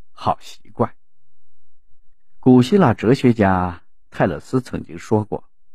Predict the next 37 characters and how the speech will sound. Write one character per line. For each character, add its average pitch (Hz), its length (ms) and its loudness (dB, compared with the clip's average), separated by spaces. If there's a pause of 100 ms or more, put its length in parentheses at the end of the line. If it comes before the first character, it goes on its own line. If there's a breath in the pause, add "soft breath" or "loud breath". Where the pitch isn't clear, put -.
(300)
“做 113 180 -2
什 - 200 -8
么 110 100 2
事 123 220 2
情 - 340 -6
最 196 220 6
容 - 260 -8
易？ 123 160 6 (600)
向 - 300 -2
别 85 160 -2
人 101 200 2 (240)
提 - 340 2
意 240 200 6
见 - 260 -10 (180)
最 - 160 2
容 - 220 -12
易。 - 80 -18 (600)
做 190 200 4
什 139 160 4
么 202 100 8
事 - 160 -2
情 135 180 2
最 127 220 2
难？ 98 460 0 (480)
管 131 240 4
理 156 100 4
好 - 320 -8
自 - 220 2
己 - 200 -14 (360)
最 92 180 0
难。” 69 140 -14 (1080)
好 113 280 2
习 127 160 4
惯 120 180 6
的 92 80 0
养 76 240 -8
成 90 480 -2